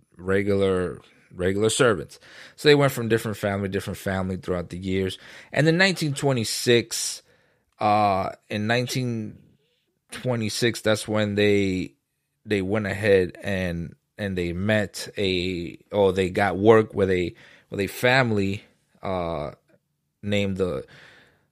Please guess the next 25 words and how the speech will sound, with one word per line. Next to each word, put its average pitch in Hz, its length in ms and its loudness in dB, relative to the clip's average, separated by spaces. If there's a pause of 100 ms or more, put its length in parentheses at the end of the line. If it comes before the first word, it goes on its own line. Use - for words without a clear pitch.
(200)
Le-, 95 340 0
the 90 240 0
Lancelins. 87 840 0 (720)
Lancelins, 92 540 -2
L 104 200 6
A 104 140 4
N 101 140 -2
C - 280 -6
E 92 300 -4
L 85 200 -6
I 71 120 -6
N. 107 320 2
I 80 100 -10
don't 87 120 -8
know 80 60 -8
if - 120 -14
I'm - 100 -14
saying 131 260 2
that 107 140 -2
right. 110 200 0
I'm 85 120 -8
sorry 92 360 -2
if - 120 -12
I'm 82 140 -8
not. 101 300 -2